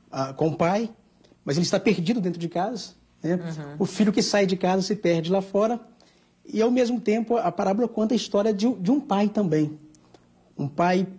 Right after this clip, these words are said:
Speaker 1: perdido de amor pelos seus filhos, né? A figura do pai, ela, ela retrata a figura de Deus, né? As parábolas têm essas características, né? Elas têm um caráter, é, teocêntrico, elas falam de Deus o tempo todo, na verdade.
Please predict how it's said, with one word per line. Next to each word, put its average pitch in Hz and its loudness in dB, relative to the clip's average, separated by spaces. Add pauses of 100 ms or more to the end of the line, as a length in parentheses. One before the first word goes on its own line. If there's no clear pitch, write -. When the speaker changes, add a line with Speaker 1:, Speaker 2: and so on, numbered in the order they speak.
(140)
Speaker 1:
perdido 202 0
de 208 2
amor 180 0
pelos 190 0
seus - -10
filhos, - -6 (220)
né? 156 2 (340)
A 120 -8
figura 160 2
do 190 2
pai, 196 2
ela, 208 0
ela 160 -4
retrata 175 -2 (420)
a - -12
figura 190 2
de 220 2
Deus, 175 -2
né? 165 -2
As 143 -6
parábolas 180 0
têm 196 -2
essas 185 -4
características, 185 0
né? 190 0 (420)
Elas - -4
têm 160 2
um 170 2
caráter, 170 2
é, 160 -2
teocêntrico, 190 0
elas 143 -2
falam - 0
de 180 2
Deus 190 2
o 202 0
tempo 202 0
todo, 190 2
na 165 -2
verdade. 131 -8